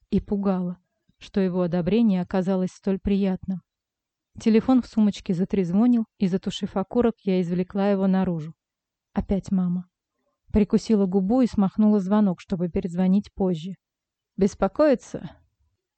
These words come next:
Его глаза застыли на четырёх буквах, что исчезли с экрана, как только я отключила вызов. В голосе появилась лёгкая хрипотца.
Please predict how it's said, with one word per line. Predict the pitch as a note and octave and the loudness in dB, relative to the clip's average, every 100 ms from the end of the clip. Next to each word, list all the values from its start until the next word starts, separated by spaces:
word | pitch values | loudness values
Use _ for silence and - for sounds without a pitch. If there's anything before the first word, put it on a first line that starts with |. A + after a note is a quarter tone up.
| _ _ - | _ _ -2
Его | F#3 E3+ | 0 0
глаза | F3+ F3+ F3 F#3 | 0 0 0 0
застыли | F3+ F3+ - G3 | 0 -2 -2 0
на | F3+ F3+ | 2 0
четырёх | - G3 F3+ F3 | -2 0 0 0
буквах, | E3+ G#3+ - F#3 - _ - | -2 -4 -4 -8 -10 _ -20
что | - F#3+ | -4 -2
исчезли | F3+ - F#3+ F3+ | -2 -2 -2 -2
с | F3 G3 | -6 -8
экрана, | - F#3 F3 F3+ - _ _ _ - | -6 -2 -2 -4 -8 _ _ _ -6
как | F#3+ - | -4 2
только | G#3+ - G3+ | 0 2 0
я | F3+ | 0
отключила | F3+ - G3 - G#3 F#3+ | -2 0 -2 0 0 0
вызов. | E3+ F#3 - - _ _ _ _ _ _ _ _ | 0 -4 -6 -14 _ _ _ _ _ _ _ _
В | - G3 | -4 2
голосе | G#3 A#3 - - | 4 4 0 -4
появилась | - G3+ G3 F#3 - | 0 2 2 0 0
лёгкая | G3+ G3 - G3+ | 0 -2 -2 -6
хрипотца. | - A3 - G3+ - G#3 | -4 -6 -4 -6 -8 -12